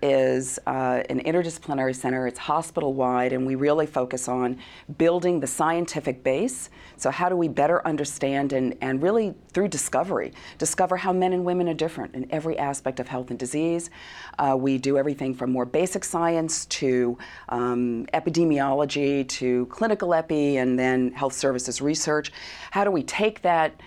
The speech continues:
that science, um, and translate it into clinical care, to models of care that are, uh, important for women, that are based in science, but also where we focus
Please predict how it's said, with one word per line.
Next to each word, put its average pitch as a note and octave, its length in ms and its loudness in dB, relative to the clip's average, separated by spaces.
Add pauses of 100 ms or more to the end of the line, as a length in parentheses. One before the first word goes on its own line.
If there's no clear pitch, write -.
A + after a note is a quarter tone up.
(240)
that C#3+ 200 0
science, E3+ 680 0 (360)
um, C#3 500 2
and C3+ 140 2
translate D#3+ 560 2
it C#3+ 100 2
into C3 180 -2
clinical C#3 360 -2
care, D3 340 -4
to B2+ 140 -8
models D3 400 2
of B2+ 100 -4
care C#3 400 0 (320)
that C3 380 2
are, B2+ 420 2 (380)
uh, B2+ 340 0
important E3 580 0
for - 140 0
women, C#3 320 2
that C#3 100 0
are B2+ 80 0
based D#3 440 0
in D#3+ 80 2
science, C#3 500 -2 (260)
but E3 120 2
also G#3 260 2
where F3+ 220 4
we F3 120 0
focus F3 540 0